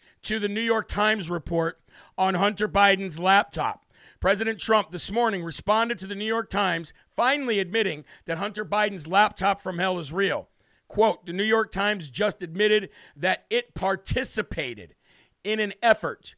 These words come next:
to rig the election for Joe Biden," Trump said, linking the New York Post as the people who actually put the,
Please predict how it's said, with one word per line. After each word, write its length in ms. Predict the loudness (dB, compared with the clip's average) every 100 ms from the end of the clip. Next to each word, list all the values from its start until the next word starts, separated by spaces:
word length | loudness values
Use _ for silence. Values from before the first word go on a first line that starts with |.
| _ _ -8
to 160 | -6
rig 460 | -6 2 4 4 0
the 120 | 0
election 680 | 4 6 4 0 -4 -6 -10
for 180 | -6 -4
Joe 360 | 2 4 4
Biden," 560 | 4 6 6 4 -6 -18 _ _ _ _ _
Trump 400 | -6 4 4 4
said, 500 | 0 4 6 4 0 _ _ _ -12
linking 560 | 0 0 0 -6 -4
the 80 | -4
New 180 | -2 -2
York 480 | 2 2 0 -6 -20 _ _ _ -2
Post 560 | 8 10 10 4 -6 -14 _ _ _ _ _
as 240 | 2 4 2
the 80 | -6
people 400 | -6 -6 -2 -2
who 160 | 0
actually 500 | 2 0 -2 -6 -6 -8 -12 -6
put 160 | -4
the, 120 | -6